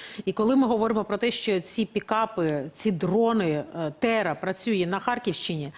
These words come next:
а сьогодні якраз прилетіло по Баляк-, Балаклії і маємо три смерті цивільних, я хотіла б вас запитати, яка оперативна ситуація на Харківщині?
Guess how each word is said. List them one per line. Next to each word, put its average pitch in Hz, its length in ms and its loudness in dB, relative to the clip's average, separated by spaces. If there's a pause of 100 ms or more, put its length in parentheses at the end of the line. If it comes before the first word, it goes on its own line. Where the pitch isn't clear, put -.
(260)
а 180 100 0
сьогодні 185 400 0
якраз 190 520 0
прилетіло 196 560 0
по 175 100 -4
Баляк-, 190 380 0
Балаклії 196 840 0
і 185 40 2
маємо 185 800 0
три 214 360 2
смерті 214 720 -2 (100)
цивільних, 196 520 2 (500)
я 214 160 2
хотіла 226 340 0
б 202 80 -4
вас 202 140 0
запитати, 165 540 -4
яка 220 340 0
оперативна 196 520 0
ситуація 185 540 -2
на 180 140 -4
Харківщині? 160 680 -4